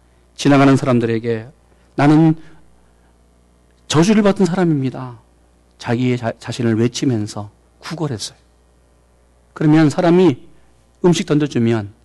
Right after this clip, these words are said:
그거 받아먹고, 음식 주지 아니하면 또 며칠 굶어요. 그러기에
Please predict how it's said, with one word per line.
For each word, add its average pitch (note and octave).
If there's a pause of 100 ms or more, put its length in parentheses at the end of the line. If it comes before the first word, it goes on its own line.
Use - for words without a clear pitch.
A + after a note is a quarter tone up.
(360)
그거 -
받아먹고, G#2 (1700)
음식 E3+
주지 E3+
아니하면 B2 (120)
또 D#3+
며칠 D#3+
굶어요. C3 (1600)
그러기에 F3+